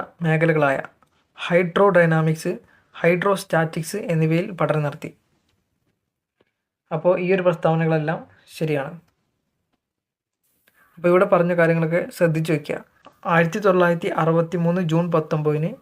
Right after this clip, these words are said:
ഫ്രാൻസിൽ ജനിച്ചു. ഗണിതം, ഭൗതികശാസ്ത്രം, തത്വചിന്ത, ദൈവശാസ്ത്രം എന്നീ മേഖലകളിൽ കഴിവ് തെളിയിച്ചു. അതുപോലെ തന്നെ ശ്രദ്ധിക്കേണ്ട കാര്യമാണ്, പ്രൊജക്റ്റീവ് ജോമെട്രി,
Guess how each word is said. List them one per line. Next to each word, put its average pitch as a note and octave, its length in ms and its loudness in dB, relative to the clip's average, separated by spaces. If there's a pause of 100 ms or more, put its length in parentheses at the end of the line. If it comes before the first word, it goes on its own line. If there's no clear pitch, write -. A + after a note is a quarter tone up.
(280)
ഫ്രാൻസിൽ D#3+ 400 2
ജനിച്ചു. D#3+ 300 -2 (600)
ഗണിതം, F3 380 2 (220)
ഭൗതികശാസ്ത്രം, F3 760 0 (140)
തത്വചിന്ത, E3 500 0 (340)
ദൈവശാസ്ത്രം E3 580 0 (100)
എന്നീ E3+ 240 0
മേഖലകളിൽ D#3+ 460 2 (800)
കഴിവ് F3 260 4
തെളിയിച്ചു. D3 320 0 (1900)
അതുപോലെ D#3+ 340 2
തന്നെ F#3 180 0 (160)
ശ്രദ്ധിക്കേണ്ട E3 460 2
കാര്യമാണ്, D3+ 300 2 (760)
പ്രൊജക്റ്റീവ് F#3 500 2
ജോമെട്രി, E3 440 2